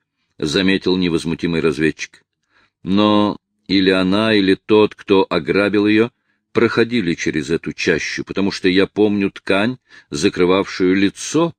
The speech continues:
на которое все так любили смотреть. Ты прав, Ункас, темноволосая была здесь, и она убежала в лес, как испуганная лань.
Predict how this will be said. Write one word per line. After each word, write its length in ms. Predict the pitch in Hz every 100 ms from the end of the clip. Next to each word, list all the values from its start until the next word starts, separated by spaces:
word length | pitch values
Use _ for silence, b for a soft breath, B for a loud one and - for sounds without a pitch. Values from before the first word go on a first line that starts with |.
| _ _ _ -
на 140 | 78
которое 380 | 78 80 78 76
все 440 | - - - 127
так 300 | - 107 -
любили 460 | 80 71 60 73 71
смотреть. 720 | - 67 65 71 64 - - B B B -
Ты 140 | 95
прав, 340 | - 107 95
Ункас, 520 | 78 71 71 - - _ b b
темноволосая 720 | 95 90 90 87 90 - 85
была 380 | 78 82 80 80
здесь, 560 | 65 62 101 - - - _ -
и 60 | 82
она 220 | 87 92
убежала 480 | 92 90 98 95 92
в 80 |
лес, 320 | 85 92 101 -
как 220 | 98 -
испуганная 560 | - - 90 90 90
лань. 320 | 87 87 90